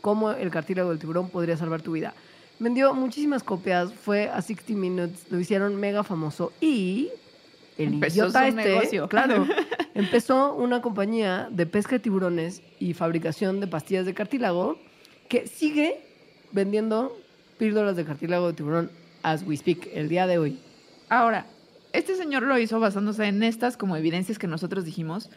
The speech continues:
Speaker 2: que de ninguna manera están evidenciando ni que a los tiburones no les dé cáncer, ni que el cartílago de tiburón o de cualquier otra especie sea un tratamiento para cualquier tipo de cáncer. O sea, como que unió unos puntos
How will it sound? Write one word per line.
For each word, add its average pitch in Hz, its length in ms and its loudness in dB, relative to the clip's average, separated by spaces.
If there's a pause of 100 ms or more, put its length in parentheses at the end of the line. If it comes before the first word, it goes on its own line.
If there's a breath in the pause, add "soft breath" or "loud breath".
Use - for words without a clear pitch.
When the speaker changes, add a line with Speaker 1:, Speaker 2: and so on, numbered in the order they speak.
(420 loud breath)
Speaker 2:
que 226 160 6
de 233 120 2
ninguna 240 460 0
manera 208 380 2
están 220 240 -2
evidenciando 185 800 0
ni 185 180 2
que 185 140 2
a 180 40 4
los 180 220 -2
tiburones 214 460 0
no 247 100 0
les 220 220 0
dé 180 100 -2
cáncer, 170 400 -6 (340 loud breath)
ni 185 220 4
que 185 100 0
el 175 120 2
cartílago 240 520 0
de 196 120 2
tiburón 165 420 -4
o 180 80 -2
de 156 80 2
cualquier 160 320 -2
otra 196 160 -2
especie 180 500 -6
sea 180 220 -2
un 175 80 -4
tratamiento 165 540 -2
para 151 240 0
cualquier 156 360 -4
tipo 175 240 -4
de 131 120 -2
cáncer. 156 400 -8
O 170 60 -8
sea, 180 120 0
como 175 240 -2
que 190 100 0
unió 196 240 2
unos 233 240 -2
puntos 214 560 -6